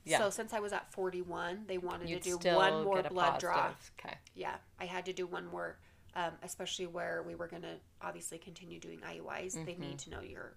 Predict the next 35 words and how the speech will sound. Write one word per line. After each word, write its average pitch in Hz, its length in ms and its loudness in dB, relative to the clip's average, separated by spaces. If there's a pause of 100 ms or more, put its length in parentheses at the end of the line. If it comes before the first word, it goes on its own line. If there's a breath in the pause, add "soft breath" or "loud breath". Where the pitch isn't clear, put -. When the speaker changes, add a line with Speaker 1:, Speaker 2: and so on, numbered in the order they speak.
Speaker 1:
Not 151 300 -4
Speaker 2:
negative, 180 240 2 (220)
Speaker 1:
pregnant. 180 40 -12
Speaker 2:
negative, 170 480 -6 (280 loud breath)
that 180 160 0
Speaker 1:
Mm-hmm. - 120 -6
Speaker 2:
everything's 185 480 -2
gone. 170 520 -6 (320)
Speaker 1:
Yes, - 500 -10 (300)
before 147 260 -6
they 139 140 -6
start - 280 -4
you 123 140 -6
on, 110 140 -6
like, 139 160 -10
Clomid - 340 -8
again. - 260 -10
Speaker 2:
Right. 147 320 0 (160)
Speaker 1:
Mm-hmm. 143 220 -14 (160)
Speaker 2:
So, 185 760 2 (140)
um, 165 600 -4 (540)
the 190 100 -2
day 185 180 2
after 185 180 -4
we 196 80 0
got 185 180 0
home 185 140 -10
from 185 140 -10
Lake 180 160 -6
Powell 175 160 -6
to 175 80 -6
get 175 80 -6
a 175 60 -8
blood 175 180 -6
draw, 170 220 -2